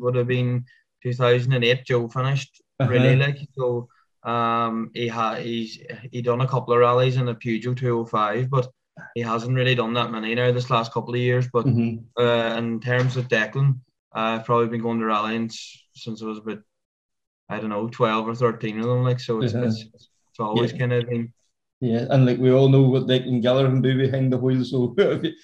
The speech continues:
Speaker 2: if you, like, uh, even if, uh, some kind of rub of his talent, you'll do well, you know, so.
Speaker 1: Aye, well,
Speaker 2: <laughs>
Speaker 1: aye,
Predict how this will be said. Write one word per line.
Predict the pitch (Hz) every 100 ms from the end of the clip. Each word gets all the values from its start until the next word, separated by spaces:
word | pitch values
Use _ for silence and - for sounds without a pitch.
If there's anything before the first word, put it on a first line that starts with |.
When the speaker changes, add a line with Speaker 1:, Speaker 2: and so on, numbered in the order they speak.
| _
Speaker 2:
if | - 131
you, | 131
like, | 117 135 139
uh, | 123 120 -
even | - 139 139
if, | 139
uh, | 127 120 - 127 127
some | 127 151 165
kind | 170
of | 151
rub | 143 143
of | 131
his | 139 135
talent, | 139 127
you'll | 131 120
do | 143
well, | 139 160 151
you | 139 139
know, | 160 156
so. | - -
Speaker 1:
Aye, | 123 135 143
well, | 127 110 123 127 - -
Speaker 2:
<laughs> |
Speaker 1:
aye, | 120 139 131